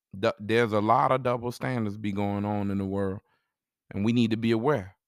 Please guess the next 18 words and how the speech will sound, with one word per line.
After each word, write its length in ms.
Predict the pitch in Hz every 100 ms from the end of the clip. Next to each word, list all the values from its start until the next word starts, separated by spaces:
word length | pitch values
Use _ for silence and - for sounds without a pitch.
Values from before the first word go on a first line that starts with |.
| _ _ _
to 60 | 98
be 240 | 95 104
able 120 | 101 98
to 60 |
be 160 | 95 107
successful, 1300 | - 104 - - 170 156 - - - 60 50 50 - _ _ _ _ _
especially 400 | - 104 104 107
around 340 | 98 90 92
the 80 | 110
ladies. 880 | 151 196 190 123 80 58 50 - - _ _ _ _ _ _ _ -
'Cause 120 | 127
the 60 | 127
ladies 300 | 147 147 139
don't 180 | 123 107
play 200 | 101 95
fair. 260 | - 110 _ _ _ _ _ -
I'm 120 | 107
sorry. 260 | - -